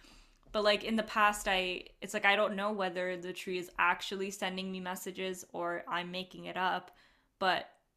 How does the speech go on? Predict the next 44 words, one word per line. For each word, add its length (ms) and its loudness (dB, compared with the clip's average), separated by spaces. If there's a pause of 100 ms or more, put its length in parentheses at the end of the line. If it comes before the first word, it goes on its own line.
(140)
which 320 -4
one 160 -4
do 100 -4
I 80 -2
wanna 260 -6
choose? 520 -8
What's 200 -6
more 200 -6
fun 400 -10 (100)
for 120 -8
my 160 -8
reality? 520 -6
My, 200 -10
what's 220 -6
more 180 0
fun 260 2
is 160 -4
that 360 2 (800)
this 200 -10
tree 220 -6
is 100 -8
sending 260 -4
me 100 -2
signals 440 -4
back. 480 -2 (720)
Because 240 -2
oftentimes 1000 6
what 240 2
happens 460 0
is, 120 -8
like, 180 -2
I'll 140 0
ask 340 0 (320)
the 80 -4
tree 240 -4
a 80 0
question 400 -8
or 140 -2
I'll, 180 -2
like, 180 -4
give 160 -4
it 80 -2
a 40 2
prompt, 640 -6